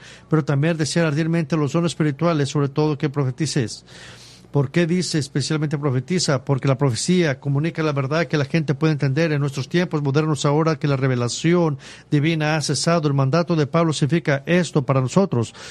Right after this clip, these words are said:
Procuren los dones espirituales, especialmente la comunicación clara de la palabra de Dios, y busquen el entendimiento, busquen conocer la palabra de Dios, y por lo tanto, cuando la entiendan correctamente, podrán vivirla correctamente. No busquen su significado en la palabra de Dios, busquen su significado.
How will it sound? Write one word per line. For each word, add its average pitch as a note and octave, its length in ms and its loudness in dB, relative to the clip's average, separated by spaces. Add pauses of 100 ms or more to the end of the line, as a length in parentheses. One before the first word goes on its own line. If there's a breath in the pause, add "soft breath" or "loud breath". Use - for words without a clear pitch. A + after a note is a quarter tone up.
(180 loud breath)
Procuren F#3 520 2
los D3 160 0
dones F#3 220 2
espirituales, D#3 760 2
especialmente D#3+ 760 -2
la C#3+ 140 0
comunicación C#3 680 2
clara D#3+ 320 2
de C#3 80 2
la C3 160 0
palabra C3+ 420 0
de B2 100 0
Dios, D3 440 0 (280 loud breath)
y C#3 100 4
busquen E3 480 0
el D3 80 2
entendimiento, C#3+ 760 0
busquen E3 380 0
conocer D#3+ 480 0
la D3 120 -2
palabra C#3+ 420 0
de C3+ 100 2
Dios, D3+ 340 0
y C#3+ 40 -2
por B2+ 200 -6
lo B2 100 -2
tanto, D#3 440 0 (320 loud breath)
cuando C#3+ 340 2
la C#3 80 2
entiendan E3 480 0
correctamente, D#3 640 0
podrán C#3 380 2
vivirla D3+ 500 2
correctamente. B2 720 -2
No D3+ 160 2
busquen E3+ 400 0
su C#3+ 120 -4
significado C#3+ 580 0
en E3+ 80 2
la C#3+ 100 0
palabra C#3 320 2
de C3+ 80 2
Dios, C#3 280 0
busquen D#3 380 -2
su F3+ 240 0
significado. C#3 840 2